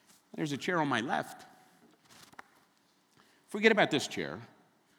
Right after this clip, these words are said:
Look around at the chairs near you. Look around. Every empty chair is represented by the chair on my left. They're the chairs that aren't filled yet.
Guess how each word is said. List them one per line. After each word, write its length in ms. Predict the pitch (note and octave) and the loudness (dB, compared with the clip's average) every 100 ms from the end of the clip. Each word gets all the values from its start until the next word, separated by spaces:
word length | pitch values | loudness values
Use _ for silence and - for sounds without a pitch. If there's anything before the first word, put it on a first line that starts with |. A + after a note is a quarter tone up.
| _ - | _ -10
Look 160 | B3 | -4
around 220 | C4 C4 B3+ | 2 4 4
at 60 | |
the 80 | G#3 | 0
chairs 340 | - F#3+ D#3+ | 0 2 2
near 140 | D3 C3+ | 2 2
you. 200 | G2 D2 | 2 -2
Look 160 | D3+ | -4
around. 260 | G#3+ C#3 C3 - - - _ _ _ _ _ _ _ _ _ _ _ _ _ _ _ - _ _ - - - | -4 -4 -6 -10 -20 -20 _ _ _ _ _ _ _ _ _ _ _ _ _ _ _ -20 _ _ -20 -8 6
Every 500 | F3+ G#3 A3 A#3+ G#3 | 8 8 4 2 4
empty 380 | E3+ G3+ F#3+ F#3+ | 4 4 2 -2
chair 540 | - - F3 C3 B2 A#2+ | 0 2 6 6 4 0
is 120 | A#2 | -2
represented 540 | A#2 C#3 A#2+ B2 B2 A2 | -2 -2 -2 -2 -2 0
by 140 | A2 | -2
the 80 | G2 | -2
chair 260 | - G#2+ | -4 -4
on 80 | F#2+ | -4
my 120 | F#2 | -4
left. 240 | F2 - - - _ _ _ _ _ _ _ - - _ _ _ _ _ _ _ _ | -6 -10 -18 -20 _ _ _ _ _ _ _ -20 -20 _ _ _ _ _ _ _ _
They're 180 | B2+ G#3+ | 8 8
the 100 | A#3 | 8
chairs 380 | G#3+ G#3+ A3 F3+ | 6 6 6 6
that 100 | E3+ | 4
aren't 260 | F3 F#3+ D3 | 4 2 2
filled 340 | F#3 F#3 E3+ | 0 0 2
yet. 460 | D3+ - - - | 4 2 0 -12